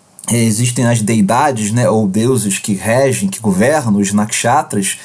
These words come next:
É, as deidades que governam, é, Ashwini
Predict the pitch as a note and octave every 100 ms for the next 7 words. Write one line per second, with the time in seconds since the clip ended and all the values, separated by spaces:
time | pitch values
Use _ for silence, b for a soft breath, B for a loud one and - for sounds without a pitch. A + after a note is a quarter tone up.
0 | B B B B B A#2+ A#2+ A#2+ A#2+ A#2+
1 | A2+ A2+ A2+ B2+ B2 D3+ D3 B2+ - B2+
2 | A#2 G#2+ C3+ D3+ B2+ A2 G#2 G2 - B
3 | B B - G#2+ A2 A2 A2 G2+ A#2 A#2+
4 | B2 A2+ C3+ F#3+